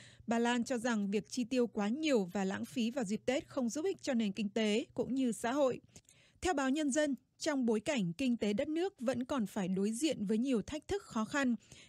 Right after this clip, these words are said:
cần tập trung nguồn lực để hỗ trợ phát triển sản xuất, kinh doanh, thì sự lãng phí của một bộ phận xã hội sẽ có tác động tiêu cực đến sự phát triển chung, ảnh hưởng tới môi trường, làm gia tăng chênh lệch giàu nghèo, đe dọa an ninh lương thực.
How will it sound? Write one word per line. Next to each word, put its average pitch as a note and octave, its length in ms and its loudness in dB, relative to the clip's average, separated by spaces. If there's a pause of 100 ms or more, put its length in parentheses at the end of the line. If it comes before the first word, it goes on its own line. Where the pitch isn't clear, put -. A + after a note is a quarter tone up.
cần A#3 200 4
tập G#3 180 0
trung B3 220 2
nguồn A3 240 4
lực A3+ 140 4 (120)
để G#3 200 0
hỗ G#3 200 0
trợ C#4+ 260 -2
phát F4+ 280 -6
triển B3+ 320 0
sản F#3 180 -2
xuất, D#4 240 0 (420)
kinh C4+ 160 2
doanh, C#4 320 2 (200)
thì C#4 200 2
sự A#3+ 240 -2
lãng G#3+ 280 -2
phí C4+ 240 0
của D4 180 -2
một G3 220 0
bộ A3 220 2
phận - 320 -2
xã A3+ 200 -4
hội D4 320 0
sẽ - 260 -6
có - 120 -6
tác - 320 -4
động B3 260 -2
tiêu C4+ 180 -2
cực A#3+ 320 -2
đến G3+ 180 -2
sự A#3 180 -4
phát D4 220 -8
triển D4 200 -2
chung, C#4 280 0 (360)
ảnh A3+ 180 0
hưởng G#3+ 240 2
tới G#3+ 200 0
môi C4 160 2
trường, B3 360 0 (320)
làm A#3 200 2
gia B3+ 200 -2
tăng C4 300 0
chênh B3 280 2
lệch A3+ 140 0
giàu G#3+ 180 0
nghèo, G#3 420 0
đe A3+ 180 0
dọa A#3 320 0
an A3+ 280 2
ninh A3+ 220 2
lương G#3+ 160 2
thực. A3 200 0